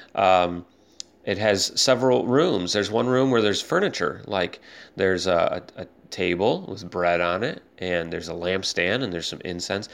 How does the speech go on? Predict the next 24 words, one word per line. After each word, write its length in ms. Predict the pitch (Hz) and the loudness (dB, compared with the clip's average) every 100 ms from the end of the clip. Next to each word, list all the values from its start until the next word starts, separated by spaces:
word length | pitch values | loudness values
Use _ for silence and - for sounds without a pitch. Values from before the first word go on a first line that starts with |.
| - | -8
And 100 | - | 2
then 120 | 139 170 | 4 6
there's 160 | 143 | 4
an 100 | 123 | 4
inner 240 | 123 190 190 | 4 4 4
room 260 | 98 92 | 4 2
called 200 | 90 104 | 2 2
the 60 | 98 | 4
Holy 220 | 113 107 | 4 2
of 100 | 95 | 2
Holies, 360 | 127 147 101 92 | 2 4 2 2
and 80 | |
that's 160 | 107 120 | 0 0
where 80 | 120 | 2
God's 240 | 110 104 | 4 2
presence 460 | - 127 123 110 - | 2 0 0 -2 0
literally 380 | 95 95 92 90 | 2 2 2 2
would 200 | 90 87 | 0 -2
be. 400 | 95 101 151 - - - - | 0 0 0 -6 -20 -20 -8
And 80 | 110 | 2
that's 140 | 131 151 | 4 4
like 180 | 117 | 2
God's 260 | 95 113 127 | 6 6 6
room 460 | 117 190 160 95 | 6 6 6 2